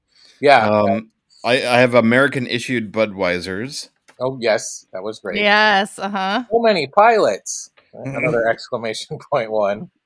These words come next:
Speaker 3: Uh, in quotes, "Damn it, let's not screw this one up."
Speaker 2: Uh, double bazooka bros.
Speaker 3: Yes.
Speaker 1: And then they just set them down and walk away.
Speaker 2: Uh-huh.
Speaker 1: <laughs>
Speaker 2: Oh, man. So th-
Speaker 1: Nightmare.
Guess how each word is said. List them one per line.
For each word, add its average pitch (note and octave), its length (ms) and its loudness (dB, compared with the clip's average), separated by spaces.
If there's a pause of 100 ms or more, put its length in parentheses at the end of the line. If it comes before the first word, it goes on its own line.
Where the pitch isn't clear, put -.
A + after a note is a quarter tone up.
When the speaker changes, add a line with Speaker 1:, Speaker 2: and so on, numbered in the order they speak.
Speaker 3:
Uh, F#3+ 300 0
in G3+ 160 -6
quotes, A3+ 480 -4
"Damn C4 340 -2
it, D4+ 180 -2
let's B3 240 -6
not A#3 240 -2
screw B3+ 320 -6
this A#3+ 300 -2
one D#3 300 -4
up." D#3+ 260 -4 (720)
Speaker 2:
Uh, A2+ 120 0 (200)
double C3 360 4
bazooka A2+ 540 -4
bros. D#2 680 -8 (120)
Speaker 3:
Yes. G#3 1040 -6 (160)
Speaker 1:
And E3+ 140 2
then G#3 140 6
they F#3 120 2
just D#3+ 320 -4
set A#2 260 0
them C3 140 -2
down A2 280 2
and A2 140 -6
walk F#2 220 -2
away. A#2 120 -2
Speaker 2:
Uh-huh. C#3 380 0
Speaker 1:
<laughs> - 800 -6
Speaker 2:
Oh, C3 300 2
man. F#2+ 440 -2
So D#3 200 0
th- C#3+ 100 -10
Speaker 1:
Nightmare. G2 560 -6